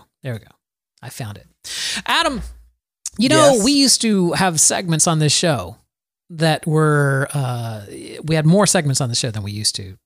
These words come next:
Speaker 1: We, we had more segments on the show than we do now. Like, we, we had the celebrity death phone. We had things like that that were going on. I read something on Twitter the other day,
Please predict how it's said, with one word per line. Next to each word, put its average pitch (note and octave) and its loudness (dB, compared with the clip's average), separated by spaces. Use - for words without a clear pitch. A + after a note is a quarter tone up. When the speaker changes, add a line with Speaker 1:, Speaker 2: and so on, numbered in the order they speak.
Speaker 1:
We, D3 -8
we F#3 2
had G#3 -2
more C#3+ 2
segments B2 -2
on A#2+ -8
the A2 -6
show A#2+ -4
than A2 -6
we G#2+ -6
do G#2+ -8
now. F#2+ -12
Like, C3 -8
we, G3 0
we F3 2
had D#3 0
the C3+ -4
celebrity C#3 0
death E3+ -2
phone. D#3 2
We E3+ -8
had D3+ -8
things D3+ -2
like C#3+ -2
that C3+ -4
that C3+ -6
were C3+ -6
going C3+ 0
on. A#2+ -6
I G#3 2
read A#3 0
something A#3 2
on G3 2
Twitter F#3 0
the E3+ 4
other E3 2
day, C3 -4